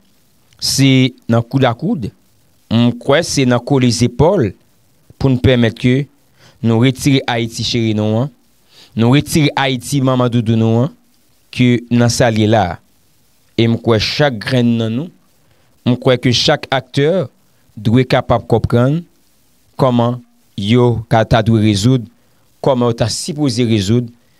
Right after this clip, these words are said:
sa gè la kòm pwoblèm. Paske pwoblèm yo anpil, e yo telman anpil, yo bezwen ke nou kapab kestyone yo,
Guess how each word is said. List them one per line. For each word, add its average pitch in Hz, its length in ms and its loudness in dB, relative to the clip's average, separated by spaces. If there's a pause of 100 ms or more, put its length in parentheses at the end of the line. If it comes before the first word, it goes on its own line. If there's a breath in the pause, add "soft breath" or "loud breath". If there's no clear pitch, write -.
(120)
sa - 200 -2
gè 113 180 0
la 107 120 2
kòm 98 200 -2
pwoblèm. 92 320 -8 (640)
Paske - 200 -4
pwoblèm 120 320 2
yo 120 120 2
anpil, 190 380 0 (540 soft breath)
e 127 320 2 (160)
yo 113 160 -4
telman 156 380 0
anpil, 208 400 0 (500)
yo 131 160 0
bezwen 120 400 0
ke 123 300 0 (420)
nou 120 160 -6
kapab 123 380 0
kestyone 113 500 0
yo, 117 160 0